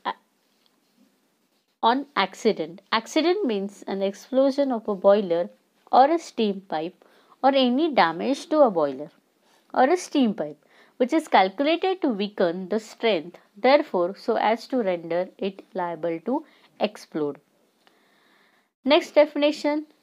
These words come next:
given in Indian Boiler Act of economizer. Economizer means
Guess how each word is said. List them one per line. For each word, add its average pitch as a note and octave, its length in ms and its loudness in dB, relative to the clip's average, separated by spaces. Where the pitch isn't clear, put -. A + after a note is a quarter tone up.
given A3+ 380 0
in C4+ 140 0
Indian G#3+ 340 -2
Boiler F3+ 380 0
Act E3 400 -4
of C4+ 240 4
economizer. F3+ 840 -2
Economizer D#4+ 720 2
means G3+ 360 -2